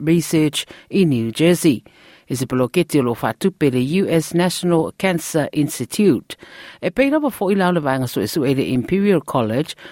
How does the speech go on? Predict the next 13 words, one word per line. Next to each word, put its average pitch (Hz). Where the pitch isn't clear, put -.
o -
lo 196
latou 226
whaungaina 220
le 208
kasa 202
mai 170
le 160
mana 156
vale 156
ngase 131
ngase. 120
E 123